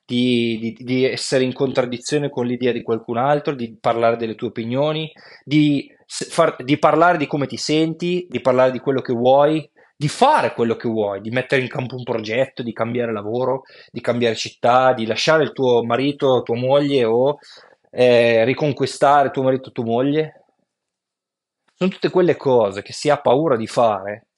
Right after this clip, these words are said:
perché sono le cose più importanti che dobbiamo fare. E se non le farai,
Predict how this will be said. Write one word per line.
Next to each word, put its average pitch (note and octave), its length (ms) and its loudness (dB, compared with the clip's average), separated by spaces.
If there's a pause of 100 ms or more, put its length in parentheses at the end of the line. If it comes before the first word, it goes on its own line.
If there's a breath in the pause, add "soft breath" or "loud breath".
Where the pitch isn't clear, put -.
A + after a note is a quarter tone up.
(400 soft breath)
perché C3 240 -2
sono D3+ 200 -2
le D3 80 0
cose C#3+ 260 2
più D3 100 -6
importanti C#3 720 0
che B2 120 -2
dobbiamo A#2+ 440 0
fare. C3 600 2 (2250)
E C3+ 40 -4
se G#3 180 0
non F#3 120 4
le D#3 100 4
farai, C3 680 2